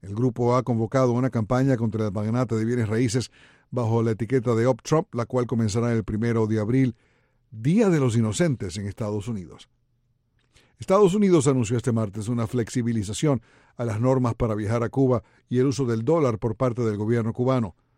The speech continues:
Los cambios ocurren cinco días antes de que el presidente Barack Obama haga una histórica visita a La Habana. Los estadounidenses ahora podrán hacer viajes personales e individuales a Cuba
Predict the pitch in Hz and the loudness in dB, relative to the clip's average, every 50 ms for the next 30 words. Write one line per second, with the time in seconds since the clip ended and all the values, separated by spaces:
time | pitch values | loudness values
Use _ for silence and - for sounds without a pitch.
0 | _ _ _ _ _ _ _ - - - 127 123 123 123 113 101 113 107 120 120 | _ _ _ _ _ _ _ -20 -12 -6 -4 -2 -2 -2 -2 -2 -4 -4 -2 -2
1 | 123 123 110 - - 143 131 120 127 127 127 131 127 123 - - - 139 151 160 | 0 -2 -2 -2 -2 -2 0 0 0 2 2 2 0 0 -4 -6 -4 -2 -2 -2
2 | 143 156 123 101 127 101 104 113 113 98 - 107 92 113 117 120 120 110 123 107 | -2 -2 -2 -2 -2 -4 -2 -4 -6 -4 -6 -6 -4 -4 -2 -2 -2 -2 -2 -2
3 | 110 117 113 - 113 113 117 117 117 117 - - _ _ _ _ _ - 127 131 | -2 -2 -2 -2 -2 0 0 0 -2 -4 -4 -8 _ _ _ _ _ -4 -2 0
4 | 120 127 131 - - 143 135 131 127 - _ _ - 123 104 - - 165 160 156 | 0 0 -2 -2 -4 -2 -2 -2 -2 -4 _ _ -8 -8 -8 -4 -2 0 0 0
5 | 147 143 143 123 123 110 - 131 123 110 - 123 123 120 - - 123 123 123 123 | 0 0 0 0 -2 -2 -4 -4 -6 -4 -2 -2 -2 -2 -4 -4 -2 -2 0 0
6 | 120 120 117 110 123 120 113 98 78 - _ _ _ _ _ _ _ _ _ _ | 0 0 0 2 2 0 0 -2 -6 -10 _ _ _ _ _ _ _ _ _ _
7 | _ - - - - 113 - 127 110 107 110 110 110 117 123 123 120 151 135 110 | _ -20 -16 -14 -14 -10 -8 -6 -6 -4 -4 -4 -2 -2 -2 -2 -2 -4 -4 -4
8 | 117 113 127 127 - 113 113 113 127 131 120 - 127 120 113 127 117 113 131 - | -2 -2 -2 -2 -2 -2 -2 -2 -2 -2 -4 -4 -4 -4 -2 -2 0 0 0 0
9 | - 117 95 - 113 107 113 120 127 120 95 117 110 110 104 104 101 104 107 117 | -2 -6 -6 -4 -4 -2 -2 -2 -2 -2 -2 -2 -2 -2 -4 -4 -4 -2 -2 0
10 | 123 127 123 107 98 107 - 165 165 156 135 - | 0 0 0 -2 -2 -4 -2 0 2 2 2 0